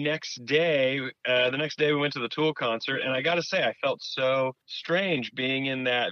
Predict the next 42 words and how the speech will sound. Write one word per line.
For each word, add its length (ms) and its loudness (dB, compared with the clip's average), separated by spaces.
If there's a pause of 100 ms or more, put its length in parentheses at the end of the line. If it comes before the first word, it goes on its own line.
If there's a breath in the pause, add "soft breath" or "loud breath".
venue. 260 0
It 40 -2
was 200 -6
beautiful 380 0
to 80 -4
watch 300 0
the 80 -4
show. 340 2
We 120 -2
watched 380 2
the 80 -6
show 380 2
from 220 -2
the, 440 -2 (120)
the 100 -8
soundboard, 640 2
front 200 0
of 60 0
house, 460 0
to 80 -4
watch 400 -2
the 80 -6
show, 340 0
which, 160 -4
by 160 0
the 80 2
way, 80 4
if 80 2
you 120 -4
ever 140 0
get 140 -2
an 60 0
experience 400 -4
to 80 -4
watch 180 -2
a 80 -8
concert 400 -4
from 100 -6
the 80 -6
front 200 -4
of 40 -6
house, 380 -4